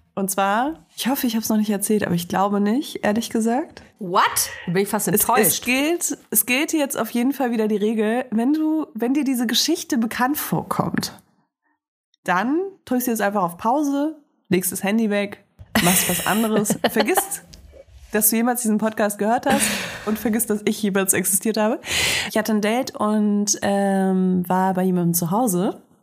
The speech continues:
Speaker 2: Oh.
Speaker 1: Und es war echt, das war, also es war ein ganz cooles Date. Ich habe ihn über eine Dating-App kennengelernt und, ähm, fand ihn sehr attraktiv. Er hat mich an so einen sehr berühmten Schauspieler erinnert.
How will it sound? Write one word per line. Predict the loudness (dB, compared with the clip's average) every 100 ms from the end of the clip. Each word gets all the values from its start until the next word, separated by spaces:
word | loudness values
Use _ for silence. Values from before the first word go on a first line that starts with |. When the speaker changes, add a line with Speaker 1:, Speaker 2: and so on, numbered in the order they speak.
| _
Speaker 2:
Oh. | -4 0 2 2 2 0 -2 -8 -18 _ _
Speaker 1:
Und | -2 0
es | 2
war | 2 0
echt, | -4 -6 -4
das | -2 0
war, | 2 0 -2 -2
also | -2
es | 0
war | 0
ein | 2 2
ganz | 0 -2 -4 -8 _ _ _ -6
cooles | -2 0 0
Date. | -2 -2
Ich | 0 -2
habe | 0 0
ihn | 0
über | 0 0
eine | 0
Dating-App | -2 -2 -2 -2 -4
kennengelernt | -2 0 0 0 -2 -4 -12 -14 -12 -10 -12 -18 _ _ _
und, | -2 0 0 2 2 0 -4 -4
ähm, | 0 2 2 2 2 2 0
fand | -2 -2 0
ihn | 0 2 2 0
sehr | 0 0 0
attraktiv. | -2 -4 -2 -2 0
Er | 0
hat | 0
mich | 2
an | 2
so | 2
einen | 2
sehr | 2 0
berühmten | 2 2 0 -2
Schauspieler | -2 0 0 0 0
erinnert. | 0 2 2 0 -2